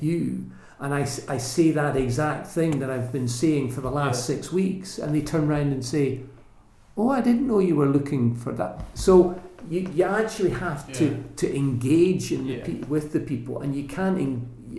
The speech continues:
Speaker 1: and you have to then create that rapport relationship, and then once you've got that, then it's much easier.
Speaker 2: Yeah. I think if you're sitting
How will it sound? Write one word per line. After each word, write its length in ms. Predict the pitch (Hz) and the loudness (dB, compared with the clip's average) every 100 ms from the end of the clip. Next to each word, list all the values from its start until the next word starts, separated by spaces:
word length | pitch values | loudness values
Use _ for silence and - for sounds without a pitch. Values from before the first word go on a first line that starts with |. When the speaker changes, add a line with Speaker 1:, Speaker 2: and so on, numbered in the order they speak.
| 139 | -4
Speaker 1:
and 100 | 147 | -2
you 80 | |
have 300 | 135 175 165 - | -2 -4 -4 -2
to 80 | 135 | 0
then 260 | 135 131 | 0 -4
create 400 | - 139 135 143 | -4 -2 -2 -2
that 360 | 131 127 - - | -4 -8 -10 -12
rapport 640 | 127 120 - 147 143 127 120 | -10 -6 2 6 6 4 0
relationship, 720 | 123 135 139 - 139 147 135 | -2 -2 -2 -4 -4 -4 -4
and 100 | 127 | -4
then 140 | 139 | -2
once 260 | 147 180 170 | 0 0 -2
you've 120 | 120 | -4
got 200 | 120 123 | -4 -4
that, 420 | 135 160 131 - - - - | -2 -2 -4 -6 -14 -20 -8
then 120 | 139 139 | -4 -2
it's 160 | 135 | -2
much 320 | 151 151 - | 0 0 -2
easier. 500 | 139 151 - - - - - - - | -4 -4 -4 -6 -8 -12 -20 -20 4
Speaker 2:
Yeah. 140 | - - - - - - - | 4 4 -2 -14 -20 -20 -12
I 40 | |
think 200 | 165 170 | -6 -4
if 100 | 151 | -4
you're 100 | 135 | -4
sitting 800 | 123 - 165 139 139 135 120 120 | -6 -6 -6 -6 -6 -6 -8 -10